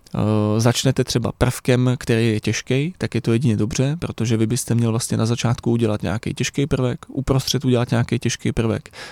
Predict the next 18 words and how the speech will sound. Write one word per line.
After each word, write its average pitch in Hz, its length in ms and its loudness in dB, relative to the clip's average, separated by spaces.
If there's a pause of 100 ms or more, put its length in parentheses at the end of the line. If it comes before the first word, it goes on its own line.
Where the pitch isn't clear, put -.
a 110 80 0
na 101 80 2
konci - 320 0
taky. - 320 -4 (600)
Ty 156 120 6
prvky 139 460 2
samotný 120 540 2
se - 120 0
hodnotí 123 440 2
podle 123 260 2
tabulek, 117 540 0
to 113 120 -2
znamená, 117 440 2
jsou 113 240 -2
vypsaný 120 500 2
všechny 139 460 0
různý 123 380 0
parkourový 123 640 -2